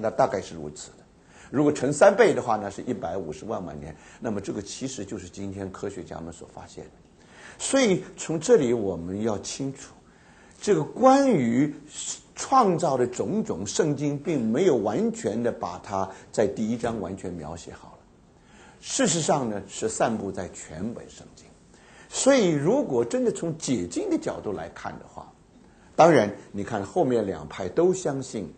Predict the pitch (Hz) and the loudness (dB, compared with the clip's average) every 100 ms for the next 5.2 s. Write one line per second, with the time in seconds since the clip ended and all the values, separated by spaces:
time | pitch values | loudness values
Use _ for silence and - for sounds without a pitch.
0 | - - - 92 80 85 80 - - - | -20 -18 -10 -8 -8 -12 -12 -14 -16 -16
1 | - 87 - - _ _ - - - - | -16 -16 -18 -20 _ _ -20 -20 -20 0
2 | 156 - 98 104 - - 87 87 85 - | 0 0 -2 -4 -6 -12 -14 -14 -16 -18
3 | - - - 165 175 127 135 156 - 123 | -20 -20 -8 -2 2 2 2 -2 -4 -4
4 | 160 190 180 - 113 82 208 220 107 101 | -2 -2 -2 -2 -4 -4 -2 0 0 -2
5 | 107 | -6